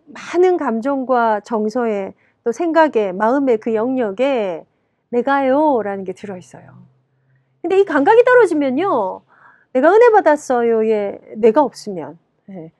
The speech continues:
"내가 오늘 좀 많이 힘들었어요." 그 내가 약하면 사실은 그 감각이 떨어지면 많은 것에 실제적인 문제가 오게 돼요. 삶의 문제가 오게 돼요.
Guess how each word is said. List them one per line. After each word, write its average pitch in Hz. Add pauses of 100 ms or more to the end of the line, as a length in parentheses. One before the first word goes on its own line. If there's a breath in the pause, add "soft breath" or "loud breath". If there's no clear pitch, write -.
(160)
"내가 262
오늘 415
좀 381
많이 294
힘들었어요." 359
그 262
내가 294 (680)
약하면 170 (360)
사실은 277
그 403
감각이 277
떨어지면 233
많은 214
것에 214 (640)
실제적인 285
문제가 214
오게 202
돼요. 170
삶의 302
문제가 202
오게 180
돼요. 180